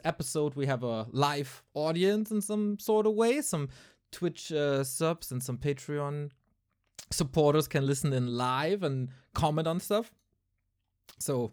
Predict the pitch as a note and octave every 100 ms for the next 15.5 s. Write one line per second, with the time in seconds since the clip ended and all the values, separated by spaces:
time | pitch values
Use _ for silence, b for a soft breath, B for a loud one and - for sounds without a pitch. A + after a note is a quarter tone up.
0 | _ C#3 C3 B2 A#2+ G#2+ A#2+ - A#2 B2
1 | B2+ C3 C#3+ C3 D#3 C3+ D3 D3 C3 D3+
2 | C#3 C#3+ D3+ B2+ C#3 C#3 - - - D#3
3 | D#3 D#3+ E3+ B B B - D#3+ D3 -
4 | D#3 - D3 D#3+ - D3+ C#3+ C#3 C3 B2+
5 | A#2 B2 E2+ - D3+ - D#3+ D3+ E3+ F3
6 | E3 A3 A#3 - E3+ E3+ - E3+ D#3 D3+
7 | D3 C3 G3 F3+ G3+ G#3+ C4 F3+ F3 E3+
8 | F3 E3+ G3 F#3 G#3 A#3+ - B B B
9 | B D#4 C#4 C#4+ F#4+ C4+ C#4+ A3+ G#3+ E4
10 | D#4+ G3+ D#3 D#3 C3+ B2 G#2+ _ - _
11 | _ _ - A3+ B3+ B3+ C4 B3+ G#3 G3
12 | G3+ A3 G3 F#3+ E3 E3 E3+ E3+ D#3 D3
13 | D#3 D3+ C#3 C3+ D3 D#3+ C#3 D3+ D#4+ D#4
14 | G#3 G#3 G3 C#3+ F#3+ A#3+ B3 A#3+ B3+ C4
15 | B3 A#3+ C4 B3+ A#3